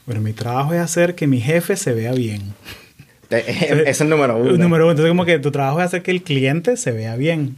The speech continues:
Speaker 1: que esté
Speaker 2: Ujú,
Speaker 1: contento,
Speaker 2: ujú,
Speaker 1: ¿no? De que
Speaker 2: exacto.
Speaker 1: vean que,
Speaker 2: Sí.
Speaker 1: que le traes un valor y que sigan, o sea, que quieran seguir
Speaker 2: Ujú.
Speaker 1: sacándole ese
Speaker 2: Sí,
Speaker 1: valor,
Speaker 2: sí.
Speaker 1: ¿no? De la
Speaker 2: Coño,
Speaker 1: excelente,
Speaker 2: sí,
Speaker 1: me,
Speaker 2: también.
Speaker 1: me encantó, me encantó, oye, excelente.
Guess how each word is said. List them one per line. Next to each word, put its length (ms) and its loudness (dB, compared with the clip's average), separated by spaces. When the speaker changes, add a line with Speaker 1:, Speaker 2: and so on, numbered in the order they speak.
Speaker 1:
que 120 0
esté 160 2
Speaker 2:
Ujú, 60 2
Speaker 1:
contento, 380 -2
Speaker 2:
ujú, 320 0
Speaker 1:
¿no? 180 -2
De 140 0
que 140 -2
Speaker 2:
exacto. 100 -2
Speaker 1:
vean 320 -2
que, 600 0
Speaker 2:
Sí. 60 -20
Speaker 1:
que 120 -6
le 160 -6
traes 200 -6
un 120 -2
valor 580 0
y 160 -4
que 140 -6
sigan, 800 -4
o 40 -20
sea, 160 -4
que 280 -6
quieran 440 0
seguir 480 -2
Speaker 2:
Ujú. 220 4
Speaker 1:
sacándole 420 2
ese 160 -2
Speaker 2:
Sí, 80 6
Speaker 1:
valor, 320 2
Speaker 2:
sí. 240 2
Speaker 1:
¿no? 220 -4
De 60 -8
la 160 -10
Speaker 2:
Coño, 180 2
Speaker 1:
excelente, 400 0
Speaker 2:
sí, 40 0
Speaker 1:
me, 60 0
Speaker 2:
también. 200 0
Speaker 1:
me 80 -4
encantó, 540 -2
me 80 -6
encantó, 420 -4
oye, 320 -4
excelente. 580 -10